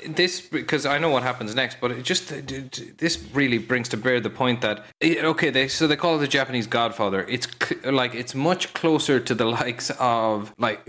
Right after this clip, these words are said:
Goodfellas or, no, less so Goodfellas even, City of God or Gomorrah,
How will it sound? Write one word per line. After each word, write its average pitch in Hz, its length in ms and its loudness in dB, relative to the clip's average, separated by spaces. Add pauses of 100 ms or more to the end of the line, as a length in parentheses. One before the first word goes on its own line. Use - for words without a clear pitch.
Goodfellas 120 720 2 (100)
or, 107 680 4
no, 151 240 4
less 160 260 2
so 156 160 2
Goodfellas 120 480 0
even, 98 220 0
City 156 380 4
of 113 180 0
God 113 420 2
or 107 240 0
Gomorrah, 104 800 2